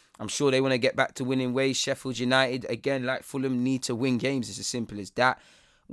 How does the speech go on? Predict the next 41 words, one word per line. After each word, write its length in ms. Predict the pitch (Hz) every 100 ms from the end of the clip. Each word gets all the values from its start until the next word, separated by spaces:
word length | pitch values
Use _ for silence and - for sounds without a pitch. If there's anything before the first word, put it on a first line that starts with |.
| -
Um, 200 | 113 107
we've 120 | 110
got 140 | 123 120
a 60 |
Midlands 480 | 127 151 131 135 113
derby 500 | 147 151 147 139 139
in 100 | 123
West 260 | 139 123 -
Bromwich 300 | 131 123 135
Albion 400 | 135 123 127 120
against 320 | 117 123 -
Aston 320 | 120 - 107
Villa. 240 | 107 160 156
That 160 | 156
will 80 | 127
be 160 | 131 123
Sam 260 | - 127
Allardyce's 600 | 123 120 113 117 113 107
first 360 | - 127 123 -
game 220 | 123 113
in 80 | 110
charge, 360 | - 139 135 123
I 120 | 120
assume. 480 | 113 - 139 135 120 - - -
And 160 | 107
West 240 | 135 143 -
Brom, 200 | 147 135
after 240 | 131 -
getting 300 | 117 131 120
a 60 | 113
big 320 | - 139 -
point 260 | - 139 -
off, 240 | 123 - -
off, 260 | 120 - -
off 180 | 131 -
Man 220 | 131 123
City, 400 | - 143 135 127 _ _ -
should 260 | - 139
be 120 | 127 123
relishing 480 | 147 147 - 113
it. 140 | 95